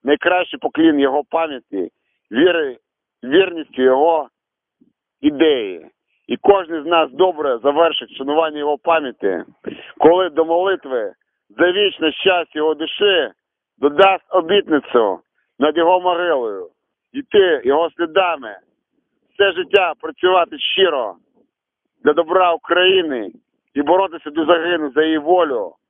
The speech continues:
щоб перемога великої ідеї і правди навіки, навіки закріпла, закріпила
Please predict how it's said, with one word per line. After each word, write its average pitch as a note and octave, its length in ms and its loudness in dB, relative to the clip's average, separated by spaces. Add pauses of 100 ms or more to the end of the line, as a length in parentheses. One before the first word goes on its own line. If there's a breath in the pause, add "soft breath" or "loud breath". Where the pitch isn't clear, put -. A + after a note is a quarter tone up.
(460)
щоб D#3 200 0 (100)
перемога F#3 800 0 (3250)
великої D#3+ 640 2
ідеї D3 680 0
і A2+ 80 -10
правди D3 580 0
навіки, A#2 720 0 (220)
навіки B2 680 2
закріпла, A#2+ 640 0 (1500)
закріпила D3 600 -4